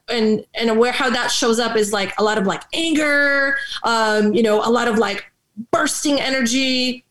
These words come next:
or the opposite where they're much more inverted. And so you as a parent have the opportunity of, like, "Wow, my child has a lot of fire energy. How do I help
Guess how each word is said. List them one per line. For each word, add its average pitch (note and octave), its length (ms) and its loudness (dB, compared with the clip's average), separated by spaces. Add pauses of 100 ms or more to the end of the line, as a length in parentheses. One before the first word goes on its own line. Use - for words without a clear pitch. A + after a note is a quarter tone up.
(100)
or C4+ 240 4
the A3+ 220 0
opposite C#4 500 -2
where A3+ 120 2
they're G#3+ 120 2
much G#3+ 220 0
more G#3 200 0
inverted. G#3+ 760 0
And G3+ 100 0
so A3 420 2
you B3 300 4
as G#3+ 160 0
a A3+ 60 -2
parent A3+ 280 -4
have G#3+ 140 -2
the G#3+ 120 -2
opportunity A3 600 0
of, G3+ 180 0
like, F#3+ 220 0 (500)
"Wow, D#4+ 320 2
my C#4 100 0
child C#4 600 0
has C4 240 0
a A#3+ 120 2
lot C#4 440 2
of D4 120 -2
fire D#4 360 0
energy. A#3 580 0
How D4 400 2
do C#4 140 2
I C4 100 2
help C4 440 0